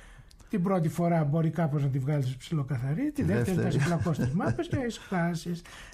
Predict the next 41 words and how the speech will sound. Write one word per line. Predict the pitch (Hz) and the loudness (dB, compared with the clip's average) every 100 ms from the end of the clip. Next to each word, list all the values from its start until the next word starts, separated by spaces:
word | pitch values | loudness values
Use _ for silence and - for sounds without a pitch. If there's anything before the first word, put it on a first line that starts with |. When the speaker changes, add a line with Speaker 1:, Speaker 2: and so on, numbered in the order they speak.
| - | -4
Speaker 1:
Άρα | 165 175 170 | 0 2 2
δεν | 180 208 | 4 4
είναι | 175 127 | 4 2
αυτό | 123 151 | 0 0
η | |
ελευθερία. | 127 120 107 | 0 2 2
Speaker 2:
Δεν | 98 | 2
Speaker 1:
Η | 76 | 2
Speaker 2:
είναι | |
Speaker 1:
ελευθερία | 71 73 147 | 2 2 2
Speaker 2:
αυτό, | - | 2
Speaker 1:
είναι | 101 | 2
η | |
Speaker 2:
βέβαια. | 92 160 | 2 2
Speaker 1:
γνώση | 185 | 2
της | 180 | 2
αναγκαιότητας. | 160 139 147 147 - 143 143 - - _ _ _ - - _ _ _ _ _ _ _ _ _ _ - | 0 2 0 -2 -4 -8 -8 -10 -20 _ _ _ -20 -20 _ _ _ _ _ _ _ _ _ _ -2
Speaker 2:
Είναι | 123 110 | 2 4
οι | 101 | 4
άνθρωποι | 101 92 98 98 | 4 2 2 2
ελεύθεροι | 95 101 95 104 101 | 2 2 0 -2 0
σήμερα; | 120 110 87 76 76 - - - - - - - - - - - - - - - | 0 2 2 2 -2 -6 -20 -20 -20 -20 -20 -20 -18 -18 -20 -20 -20 -20 -6 0
Με | 107 | 2
Speaker 1:
Αχ, | 110 | 4
Speaker 2:
όλα | 104 | 2
αυτά | 95 107 98 | 0 0 0
που | 98 | 0
είπαμε | 98 - | 2 2
Speaker 1:
πόσο | - 156 | 4 2
Speaker 2:
πριν. | 139 110 | 2 2
Speaker 1:
δύσκολη | 95 151 139 | 2 2 0
κουβέντα | 135 147 143 151 131 | 0 0 0 0 2
είναι | |
αυτή, | 139 113 | 2 2
Speaker 2:
Δύσκολη. | 113 - 151 | 0 0 2
Speaker 1:
πάρα | 160 170 156 | 4 4 2
πολύ | 123 143 139 | 2 0 2
δύσκολη. | 151 165 143 | 0 0 2
Δηλαδή | 156 160 170 | 4 4 4
υπάρχουν | 175 170 170 175 - 175 160 139 - - - - - - - | 2 2 2 0 2 2 4 2 -2 -14 -20 -20 -20 -20 -2
νησίδες | 160 143 - 156 147 135 151 151 - - | 2 2 2 2 2 4 2 0 -4 -12